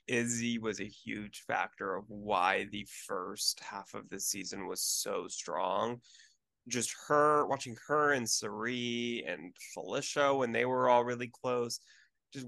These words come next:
watching them just constantly game playing, co-, eh, throwing out every scenario possible, and you never knew where they were gonna land.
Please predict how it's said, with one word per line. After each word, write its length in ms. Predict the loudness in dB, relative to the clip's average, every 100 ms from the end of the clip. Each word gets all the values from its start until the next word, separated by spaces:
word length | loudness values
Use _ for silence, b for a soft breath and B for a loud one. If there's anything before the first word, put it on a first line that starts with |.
| -6
watching 480 | 0 0 0 -2 0
them 160 | -2
just 200 | -4 -10 -12
constantly 1120 | -16 -14 -12 -2 0 2 0 0 0 0 -4 -2
game 360 | 0 2 0 -2
playing, 420 | 2 4 4 0 -6 -18 _
co-, 60 | -10 -8 -10 -12 _ _ _ _ -8
eh, 160 | -6
throwing 520 | -6 0 2 2 0
out 140 | 0 -2 _ -2
every 520 | -2 -2 -6 -6 -2
scenario 760 | 0 2 2 2 4 4 4 2
possible, 560 | 4 4 4 0 -2
and 100 | 0
you 120 | -4
never 420 | -2 2 2 2 2
knew 240 | 2 2
where 220 | 2 2
they 120 | 2
were 120 | 0 2
gonna 200 | 2 2
land. 480 | 4 4 4 2